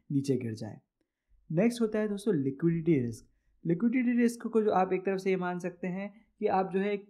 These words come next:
सामान बेचना तो चाहते हैं but ख़रीदार जो है उसके लिए रेडी नहीं है। मान लेते हैं आप एक कमोडिटी बेचना चाहते हैं, आपके पास जो है पाँच हज़ार की क्वांटिटी में मौजूद है, but पाँच हज़ार की क्वांटिटी में कोई भी ख़रीदने वाला रेडी नहीं है,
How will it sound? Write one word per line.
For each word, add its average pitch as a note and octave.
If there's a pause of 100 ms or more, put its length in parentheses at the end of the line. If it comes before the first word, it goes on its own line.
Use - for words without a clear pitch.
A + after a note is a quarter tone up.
(140)
सामान D#3+
बेचना C3+
तो G3
चाहते E3+
हैं F#3+
but F#3+
ख़रीदार C#3+
जो D#3+
है D#3
उसके D3
लिए C#3+
रेडी B2+
नहीं A#2+
है। A#2 (480)
मान D#3
लेते F3+
हैं F3+
आप F3
एक F3
कमोडिटी C3+
बेचना E3+
चाहते E3
हैं, E3 (260)
आपके C3
पास C#3+
जो D3
है D3
पाँच B2+
हज़ार D3
की F3+
क्वांटिटी D#3+
में E3+
मौजूद D3+
है, C#3+ (280)
but F3 (180)
पाँच D#3
हज़ार F3
की F3+
क्वांटिटी C#3+
में C#3
कोई C#3+
भी E3
ख़रीदने C#3
वाला C#3
रेडी B2+
नहीं C3
है, D3